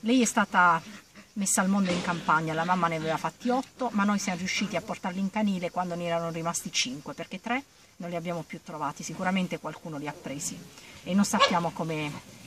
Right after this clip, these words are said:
li abbia trattati poi o se, o se sono ancora vivi questi piccoli. Quindi Jolie dovrebbe essere stata fortunata a venire qui in canile, ma se ci resta non lo so fino a che punto potremo ritenerla fortunata.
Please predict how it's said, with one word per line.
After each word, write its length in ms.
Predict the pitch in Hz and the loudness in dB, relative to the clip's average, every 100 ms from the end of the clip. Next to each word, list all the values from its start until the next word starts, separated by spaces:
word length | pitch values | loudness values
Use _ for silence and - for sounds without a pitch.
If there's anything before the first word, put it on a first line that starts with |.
| - | -10
li 140 | 170 | -4
abbia 200 | 175 175 | -2 -2
trattati 540 | 165 165 - 147 147 160 | -2 -4 0 -2 -2 -4
poi 240 | 170 160 | -2 -2
o 40 | |
se, 180 | 151 165 | -2 2
o 180 | 160 294 | 6 8
se 100 | - | 6
sono 200 | - 170 | 0 0
ancora 300 | 156 160 147 | -2 -2 -4
vivi 280 | 147 143 143 | -4 -8 -8
questi 280 | - - - | -10 -12 -12
piccoli. 420 | 254 - 123 - - 605 - - - - - 762 - | -14 -14 -16 -16 -20 -20 -12 -12 -10 -14 -12 -14 -10
Quindi 240 | - 233 202 | 0 2 4
Jolie 320 | 226 247 254 - _ _ _ _ _ _ | 4 4 2 0 _ _ _ _ _ _
dovrebbe 420 | - 185 214 196 180 | -10 -2 0 0 2
essere 240 | - 175 | 2 2
stata 280 | - 185 170 | 0 0 -2
fortunata 720 | 180 - 185 175 156 - 160 - - | -4 -6 -4 0 0 0 -2 -2 -10
a 60 | 311 | -10
venire 360 | 160 165 160 | -6 -6 -6
qui 160 | - 165 | -8 -8
in 100 | 156 | -6
canile, 400 | 156 156 160 156 | -4 -4 -4 -2
ma 240 | 156 151 143 | 0 0 0
se 160 | 202 | -2
ci 140 | - 196 | 0 2
resta 380 | 214 - - | 2 2 0
non 120 | 160 180 | -2 -2
lo 80 | |
so 140 | - 160 | -2 -2
fino 220 | - 151 | -4 -6
a 40 | |
che 140 | - 147 | -8 -10
punto 480 | - 151 143 143 131 - - - - | -12 -12 -10 -12 -16 -20 -20 -20 -16
potremo 340 | 185 165 160 | -10 -8 -6
ritenerla 460 | 156 156 156 156 151 | -6 -6 -4 -4 -4
fortunata. 640 | 151 147 - 143 135 147 | -6 -10 -10 -8 -6 -8